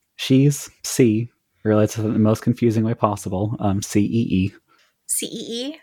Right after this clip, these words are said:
Speaker 1: Yeah.
Speaker 2: And what manner of person, uh, would we
Speaker 1: Looks to be human. Older than Rune, but probably, like, in their thir-, like, in her thirties would be your best guess. And that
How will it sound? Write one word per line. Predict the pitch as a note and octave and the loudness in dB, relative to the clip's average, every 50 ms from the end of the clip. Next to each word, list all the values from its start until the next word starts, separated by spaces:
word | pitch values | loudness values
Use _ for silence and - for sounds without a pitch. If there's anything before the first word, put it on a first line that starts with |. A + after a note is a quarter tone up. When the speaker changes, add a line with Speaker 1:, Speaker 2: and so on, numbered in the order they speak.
| _ _ | _ _
Speaker 1:
Yeah. | - C3 A2+ G#2+ - | 2 2 2 2 2
Speaker 2:
And | G3+ G3 G3 F#3+ | -4 -6 -4 -2
what | F#3+ F3+ D#3 - | -2 -2 -2 -2
manner | F#3+ F#3 F#3+ F#3+ F#3 F#3 F3 E3+ | -2 -2 -2 -2 0 -2 -2 -4
of | E3 - | -4 -4
person, | - E3 D#3+ - - D#3+ D#3+ D3+ D3+ C#3+ D3+ E3 _ _ - | -4 -4 -4 -2 -2 -4 -4 -4 -4 -6 -8 -10 _ _ -4
uh, | E3+ D#3 D3 C3+ C3+ E3+ - | 0 0 2 2 0 -2 -2
would | D3+ D3+ F#3+ | -4 -4 -2
we | B2+ C#3 C#3+ C3+ C3 - - - - _ _ _ _ _ _ _ _ - | -2 0 0 0 -2 -4 -10 -18 -20 _ _ _ _ _ _ _ _ 2
Speaker 1:
Looks | C3+ C#3 C#3 - - - | 2 2 2 0 -6 -6
to | - D#3+ D#3 C#3 | 0 2 2 2
be | A#2+ - A#2+ A2+ | 4 2 2 2
human. | A2 - - G#2 F#2+ F2+ F2 - - - - - - - - _ _ _ _ _ _ _ _ _ _ _ _ - | 2 4 4 4 4 4 0 -4 -8 -14 -20 -20 -20 -20 -20 _ _ _ _ _ _ _ _ _ _ _ _ 2
Older | A#2+ A2 G#2+ A2 G#2+ G#2 G2+ G2 - - - _ | 4 4 4 4 2 2 2 0 -4 -10 -18 _
than | - G#2 G#2+ G2 F#2 F2+ F2+ F#2 F#2 - _ _ _ _ _ _ _ _ | -4 0 2 2 4 4 2 0 0 -4 _ _ _ _ _ _ _ _
Rune, | - G2 G2 F#2 F2+ F2 F2 F2+ F2+ - _ _ _ _ _ _ _ _ - | 0 2 2 4 4 2 0 -2 -4 -6 _ _ _ _ _ _ _ _ 0
but | G#2 G2 F2+ F2 F2 - - _ - - - _ _ _ _ - | 2 2 2 4 2 0 -2 _ -14 -20 -20 _ _ _ _ -2
probably, | - F#2 F2+ F2 | 2 2 4 4
like, | F2 F2+ - - - | 2 0 -4 -6 -4
in | - F#2+ F#2 F#2 | 0 0 2 2
their | G2 F#2 G2 - - _ _ _ _ - | 0 -2 -6 -8 -14 _ _ _ _ -16
thir-, | - - A2 G#2 G2+ G2+ - - | -10 -8 -8 -8 -8 -10 -12 -8
like, | A#2 G2+ F#2+ - | -6 -6 -4 -4
in | F#2+ F#2 | -4 -6
her | G2 | -6
thirties | - - - G#2 A#2 B2+ D#3+ F3+ F#3+ F3 | -6 -4 0 2 4 4 4 2 2 2
would | - F#3+ F3+ | 0 -2 0
be | G3 F#3+ | 0 0
your | G3 G3 F#3 | 0 0 0
best | G#3 G#3 F#3 - - | -2 -2 -4 -4 -2
guess. | - G#3 G#3+ G#3 - - - - _ _ _ _ _ _ _ _ _ _ _ _ _ _ _ _ _ _ _ _ _ _ - | 0 0 0 0 -2 -4 -12 -16 _ _ _ _ _ _ _ _ _ _ _ _ _ _ _ _ _ _ _ _ _ _ -4
And | G#2+ G#2 G2+ G2 F#2+ G2+ | -2 0 0 0 0 0
that | - C#3 D3 D3 - - | 2 2 2 2 2 0